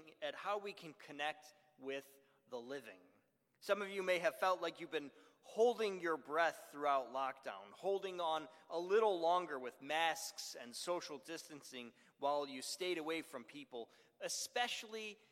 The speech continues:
even ones that you loved. Now, in many ways, you've succeeded. We did it. We beat covid. We still need to keep some precautions in place, and people should definitely get vaccinated if they can, but the numbers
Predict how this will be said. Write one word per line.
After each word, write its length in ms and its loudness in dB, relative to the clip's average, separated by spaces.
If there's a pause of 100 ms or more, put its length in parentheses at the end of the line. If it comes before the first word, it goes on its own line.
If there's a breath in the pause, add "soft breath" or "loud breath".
(260 soft breath)
even 320 -4
ones 280 0
that 160 -2
you 180 -8
loved. 380 0 (580)
Now, 240 8
in 80 4
many 180 2
ways, 380 2
you've 160 -6
succeeded. 680 -4
We 80 -8
did 180 -4
it. 80 -4
We 220 -8
beat 220 -8 (120)
covid. 400 0 (560 soft breath)
We 100 -6
still 300 0
need 180 -2
to 80 -8
keep 300 -8
some 320 4
precautions 640 -2
in 120 -6
place, 380 -6
and 140 -14
people 240 -12
should 220 -12
definitely 340 -4
get 200 -4 (300 loud breath)
vaccinated 760 0
if 180 -6
they 120 -6
can, 440 -6 (300 loud breath)
but 120 -8
the 100 -6
numbers 540 0